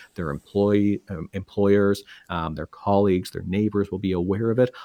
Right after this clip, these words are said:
All of that is false. You can restructure your debt, and, you know, even your partner doesn't necessarily need to be aware of it, as much as we would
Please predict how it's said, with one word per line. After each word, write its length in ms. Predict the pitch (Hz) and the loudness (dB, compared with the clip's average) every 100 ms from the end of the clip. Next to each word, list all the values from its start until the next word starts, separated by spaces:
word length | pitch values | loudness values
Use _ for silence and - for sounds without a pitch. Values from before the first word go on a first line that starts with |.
| - | -12
All 220 | - 147 165 | -4 -2 -2
of 60 | |
that 100 | 135 | -2
is 140 | 87 - | -4 -8
false. 520 | - 110 80 - - | 0 0 0 -8 -10
You 60 | |
can 140 | 87 82 | -10 -6
restructure 560 | 82 - 107 - - | -8 -2 -2 -2 -2
your 120 | 92 82 | -2 0
debt, 220 | 98 113 | 0 0
and, 100 | 85 | -2
you 80 | 87 | -4
know, 100 | 90 | -4
even 240 | 98 95 | -4 -4
your 100 | 85 | -6
partner 400 | - 127 139 139 | 2 4 4 2
doesn't 240 | 101 92 95 | -8 -10 -12
necessarily 460 | 92 - 92 90 | -12 -10 -10 -8
need 140 | 82 - | -10 -10
to 60 | |
be 140 | 87 80 | -8 -6
aware 380 | 78 110 139 | 4 6 8
of 100 | 82 | 6
it, 100 | 101 | 0
as 120 | 85 71 | -6 -8
much 160 | - | -8
as 100 | - | -6
we 80 | 76 | -4
would 140 | 76 | -4